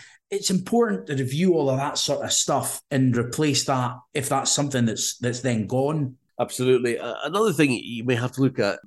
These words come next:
Speaker 2: and, and this is something I always have to consider 'cause I work all over the U K right now, but I've also worked away from home Monday to Friday in the one place before. Even if you're gonna be traveling to, like, a different part of town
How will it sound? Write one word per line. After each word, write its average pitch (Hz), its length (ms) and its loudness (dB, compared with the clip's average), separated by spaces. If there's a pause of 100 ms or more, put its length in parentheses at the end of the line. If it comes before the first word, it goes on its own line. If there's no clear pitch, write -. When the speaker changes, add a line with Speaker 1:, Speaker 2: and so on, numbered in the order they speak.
Speaker 2:
and, 110 140 0
and 131 100 2
this 156 120 2
is - 80 0
something 123 200 6
I 117 140 6
always 117 260 2
have 104 160 -2
to 85 80 -12
consider 90 320 0
'cause 92 140 0
I 113 100 6
work 104 280 2
all 92 140 4
over 82 160 4
the 80 120 0
U 82 160 0
K 90 220 2
right 69 220 -4
now, 67 200 -6
but 80 200 -2 (180)
I've 131 140 0
also 170 260 6
worked 127 380 4
away 113 180 6
from 98 200 -2
home 101 220 2
Monday 98 300 -2
to 90 120 -14
Friday 98 580 0
in 107 140 -2
the 107 80 6
one 110 180 4
place 143 320 2
before. 80 460 -2 (240)
Even 208 260 2
if 160 140 2
you're 151 80 0
gonna 123 160 0
be 104 100 -2
traveling 98 680 0
to, 90 320 -2
like, - 180 -10
a 175 60 -4
different - 380 -2
part - 280 -2
of - 80 -8
town 80 480 0